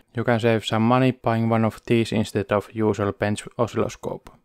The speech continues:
I highly recommend checking out the more capable D S two one two and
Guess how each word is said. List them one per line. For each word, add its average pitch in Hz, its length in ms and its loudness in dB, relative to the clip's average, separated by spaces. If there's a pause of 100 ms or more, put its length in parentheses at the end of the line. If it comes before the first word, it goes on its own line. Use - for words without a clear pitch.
(120)
I 113 160 0
highly 147 300 0
recommend 135 520 0
checking 120 360 -2
out 117 240 0
the 110 60 -6
more 113 220 0
capable 110 540 0
D 107 240 0
S 104 260 -2
two - 120 -6
one 104 480 -2
two 131 440 0
and 110 240 -2